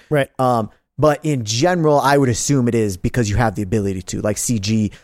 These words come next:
Speaker 2: lets you do this. Because think about Ste-, Spielberg on Jaws. He
Speaker 1: Right.
Speaker 2: wanted to show Jaws all the time.
Speaker 1: Right.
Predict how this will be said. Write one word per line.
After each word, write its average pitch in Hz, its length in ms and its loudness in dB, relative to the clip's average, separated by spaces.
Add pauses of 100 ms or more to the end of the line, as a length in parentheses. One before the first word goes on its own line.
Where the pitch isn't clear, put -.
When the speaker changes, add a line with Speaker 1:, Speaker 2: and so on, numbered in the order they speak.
(140)
Speaker 2:
lets 123 320 0
you 117 80 0
do 107 140 0
this. 98 200 -2
Because 123 400 0 (240)
think 143 140 0
about 131 540 0
Ste-, - 240 -4
Spielberg 123 540 2
on 107 200 -2
Jaws. - 520 -6 (160)
He 131 80 0
Speaker 1:
Right. 147 120 2
Speaker 2:
wanted 139 300 2
to 123 60 0
show 110 440 0 (440)
Jaws 123 400 2
all 127 200 2
the 117 80 0
time. 101 380 -2
Speaker 1:
Right. 147 240 -2